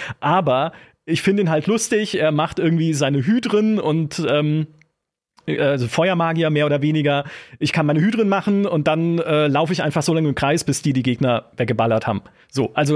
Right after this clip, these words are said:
ganz furchtbar, würde keiner so spielen normalerweise, macht mir aber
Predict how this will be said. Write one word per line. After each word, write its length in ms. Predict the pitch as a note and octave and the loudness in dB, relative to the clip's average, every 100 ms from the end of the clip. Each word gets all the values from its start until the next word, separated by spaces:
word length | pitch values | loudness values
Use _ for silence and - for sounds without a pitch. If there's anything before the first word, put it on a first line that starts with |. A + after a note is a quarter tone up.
| D#3 | 0
ganz 220 | F3 G3 | 0 0
furchtbar, 540 | - F3+ F#3 B2+ D#3+ - | 2 2 2 0 0 -2
würde 220 | C3+ D3 | 0 0
keiner 280 | D3+ D#3 D3+ | 0 0 0
so 120 | C#3 | 0
spielen 300 | - G3 G#3 | 0 0 2
normalerweise, 640 | D#3+ D#3+ D#3+ D3+ C#3+ C#3 - - - _ _ - | 2 0 2 0 0 -2 -4 -20 -20 _ _ -4
macht 340 | B2 D3 - | 0 0 0
mir 180 | C3 B2+ | 0 0
aber 320 | A2 A2 A#2 | 0 0 -2